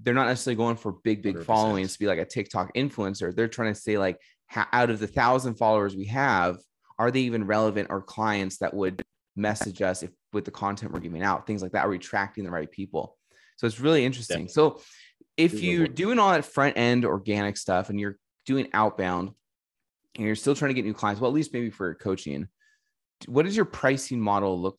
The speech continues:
Speaker 1: like? And do you have, like, a value ladder? Like, do you get people in at a lower amount, then upsell them to a larger amount? Like, what does that look like?
Speaker 2: Yeah. So right now we have the Six Figure Accelerator program is, like,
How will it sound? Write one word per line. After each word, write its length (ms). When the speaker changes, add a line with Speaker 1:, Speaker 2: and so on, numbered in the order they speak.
Speaker 1:
like? 320
And 240
do 100
you 120
have, 220
like, 120
a 60
value 560
ladder? 340
Like, 160
do 80
you 60
get 100
people 300
in 80
at 160
a 40
lower 300
amount, 380
then 100
upsell 320
them 120
to 60
a 40
larger 420
amount? 340
Like, 140
what 80
does 120
that 180
look 120
like? 200
Speaker 2:
Yeah. 240
So 320
right 320
now 360
we 300
have 520
the 120
Six 220
Figure 240
Accelerator 440
program 420
is, 240
like, 280